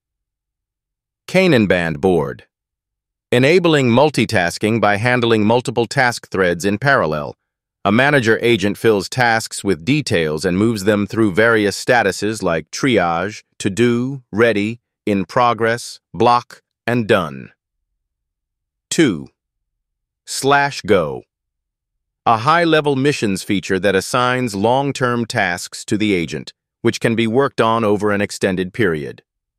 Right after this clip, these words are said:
The quality of the prompt is crucial for good results. Three. Profiles, multi-agents.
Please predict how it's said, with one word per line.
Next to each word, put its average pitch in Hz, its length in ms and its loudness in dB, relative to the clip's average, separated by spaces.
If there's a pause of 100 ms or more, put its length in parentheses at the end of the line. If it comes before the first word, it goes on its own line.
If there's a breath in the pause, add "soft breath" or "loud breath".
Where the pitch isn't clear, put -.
(540)
The 104 80 -2
quality 151 520 0
of 104 100 0
the 104 100 -2
prompt 123 440 -2
is 110 180 -2
crucial 98 520 -2
for - 160 -6
good 95 240 0
results. 90 640 -4 (1400)
Three. 101 440 0 (1600)
Profiles, 82 720 -4 (320)
multi-agents. 101 1040 -2